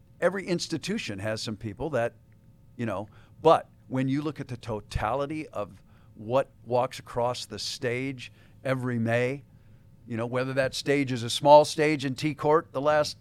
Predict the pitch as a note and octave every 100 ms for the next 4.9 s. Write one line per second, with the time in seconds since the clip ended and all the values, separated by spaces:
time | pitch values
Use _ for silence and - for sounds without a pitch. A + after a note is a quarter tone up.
0 | - D3 D3+ C#3+ - - - - - C3+
1 | C#3 C#3+ C#3+ C#3 - A#2+ G2+ D3+ C3 -
2 | D3+ D#3 C#3 - - - - - - C#3
3 | C3 B2+ C3+ C3+ C3+ C3 B2+ C3+ B2+ B2
4 | B2 B2 A2+ - - A#2+ B2+ C3